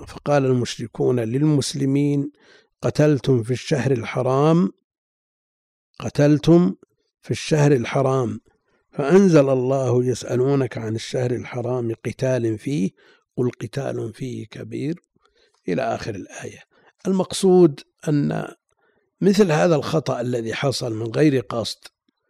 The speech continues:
وبتوجيه من النبي عليه الصلاة والسلام، والمشركون عيروهم بأنهم قاتلوا في الشهر الحرام،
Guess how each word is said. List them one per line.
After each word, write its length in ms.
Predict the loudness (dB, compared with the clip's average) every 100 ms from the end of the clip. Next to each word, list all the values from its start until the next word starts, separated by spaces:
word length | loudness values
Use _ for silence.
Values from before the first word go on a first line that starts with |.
| _ _
وبتوجيه 640 | -8 -6 -2 -2 -2 -2 0
من 240 | -2 -2
النبي 420 | -4 -6 -6 -4
عليه 220 | -2 0 -2
الصلاة 380 | -2 -4 -4 -4
والسلام، 720 | -6 -6 -8 -8 -8 -10 -12 -14 _ _ _ _ _
والمشركون 640 | -2 -2 -4 -8 -6 -2 -2
عيروهم 760 | 0 -2 0 0 0 0 0 -4
بأنهم 460 | -6 -8 -8 -10 -12 -6
قاتلوا 380 | -6 -2 -4
في 80 | -4
الشهر 300 | -6 -6 -6
الحرام، 580 | -6 -10 -12 -10 -8 -10